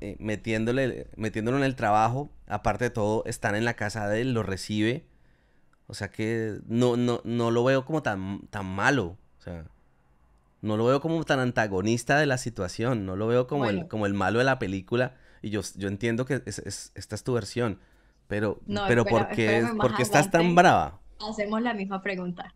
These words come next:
Speaker 1: Vale, más adelante hacemos la misma pregunta.
Speaker 2: Entonces, bueno, ahí empezó la vaina, ¿no? Que Mario, pues, ya no estaba tanto en la casa porque estaba más por fuera. Y cuando
Speaker 1: Ujú.
Speaker 2: no trabajaba en construcción, se iba con mi hermano para no estar en la casa, para hacer algo.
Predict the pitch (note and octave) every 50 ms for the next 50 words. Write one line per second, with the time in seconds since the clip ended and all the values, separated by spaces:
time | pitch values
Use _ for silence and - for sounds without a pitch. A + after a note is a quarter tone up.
0 | _ - - F#2 G2+ G2 F2+ E2+ D#2+ D#2+ F2 F2+ A2 G#2+ G2 F#2 F2 F#2+ F2+ -
1 | G#2+ G2+ G#2 G#2 F#2 F2+ F2+ G2 G2 F#2 E2+ D#2+ D2+ C#2+ C#2+ - - - - _
2 | _ _ - A3 A3 G#3+ G#3+ - G#3+ G3 G3 G3 G#3+ G3+ G3+ A3 A#3 A3+ G#3+ F3
3 | - - G#3 G3+ G3+ G3 G3 G3 G3 F#3+ - G3+ G3+ G3+ - - A3 G#3+ G#3+ G#3+
4 | G#3+ G#3+ G#3+ A3+ A3+ A3 G#3 G3 F3+ F3 F3 F#3+ C4+ - - - A3 G3+ F#3+ F#3
5 | F#3 F3+ - A3 G#3+ G3 G3 F#3+ F#3 F3+ F#3 - G3+ G3 G3+ G3+ G3+ - A3 G#3+
6 | A3 A3 A3+ A3+ A#3 A#3 A#3+ B3 - A#3 A3+ A#3 C4 C4 C4+ C4 B3+ - G3+ G3
7 | - F#3+ F#3+ F#3 F#3 F#3 F#3+ G3 G3 G3 G3 G3 G3 - - - - - - -
8 | - - G3+ G#3 - - C4 C#4 B3+ - G3 - - - - - _ _ - A#3
9 | - - B3+ B3+ B3 B3+ B3+ B3+ B3 B3 B3 B3 A#3+ B3 B3 B3 - A#3+ A#3+ A#3+
10 | B3 B3 B3 A#3 A#3 A#3 A#3+ B3 B3+ B3 B3 - B3 B3+ B3 - - A3 A3 A3+
11 | A3 G#3+ G3 F#3 F3+ F3+ F3+ F#3+ - - G#3+ G3+ G3 F#3+ F#3 F3 F3+ G3 A#3+ C4
12 | A#3+ G#3 F3+ - _ _ _ _ _ _ _ _ _ _ _ _ _ _ _ _
13 | _ _ _ _ _ _ - G3 G3 G3 F#3+ F#3+ F#3+ F#3+ G#3+ G3+ A3+ A#3+ A3+ G3
14 | - - C4+ C4+ - - - _ _ _ _ F#3+ F#3 F#3 F3 F3+ F#3+ F#3 G3 G#3
15 | G#3 F#3 F3 E3+